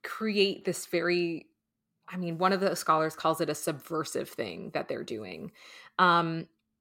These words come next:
and yeah, even in her own diaries, Murasaki calls it secret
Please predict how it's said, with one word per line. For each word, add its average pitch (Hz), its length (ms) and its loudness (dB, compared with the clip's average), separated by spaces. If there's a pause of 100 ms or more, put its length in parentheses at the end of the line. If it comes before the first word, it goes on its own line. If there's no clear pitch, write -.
(380)
and 175 560 2 (1160)
yeah, 190 440 6
even 220 360 4
in 196 200 2
her 175 200 0
own 165 120 0
diaries, 196 600 0
Murasaki 151 500 -4
calls - 220 -6
it - 100 -16
secret 175 480 -2